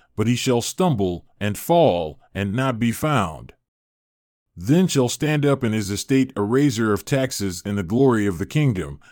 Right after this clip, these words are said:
but within few days he shall be destroyed, neither in anger nor in battle. And in his estate shall stand up a vile person,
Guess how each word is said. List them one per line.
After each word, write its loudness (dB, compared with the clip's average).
but 0
within 2
few -2
days 0
he 0
shall 0
be 0
destroyed, -2
neither 0
in -4
anger -2
nor -2
in -4
battle. -4
And 0
in 4
his 2
estate 0
shall 0
stand -2
up 2
a 2
vile 0
person, -2